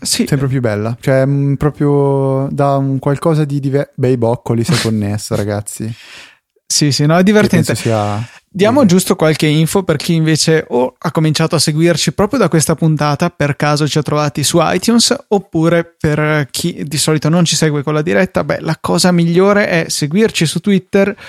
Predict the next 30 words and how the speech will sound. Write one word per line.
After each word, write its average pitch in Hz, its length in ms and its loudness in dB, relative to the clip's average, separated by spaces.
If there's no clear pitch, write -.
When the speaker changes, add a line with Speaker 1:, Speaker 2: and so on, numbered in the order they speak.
Speaker 1:
così 156 460 0
sarete, 139 1040 0
cioè, 135 240 -2
vedrete, 151 460 2
insomma, 143 420 2
quando 143 380 0
pubblichiamo 139 840 0
i 131 100 0
vari 135 320 0
link, 151 400 2
le 135 280 0
varie 139 260 0
informazioni 147 520 0
sulla 180 200 0
diretta, 190 480 0
ma 196 120 2
oppure 185 340 -2
meglio 185 300 2
ancora 190 420 2
scaricatevi 190 640 2
l'app 165 280 2
Easy 165 260 2
Radio 165 360 2
che 214 140 2
vi 190 160 4
farà 156 260 2
ricevere 165 480 2
delle 147 220 2
bellissime 151 640 2
push 147 420 0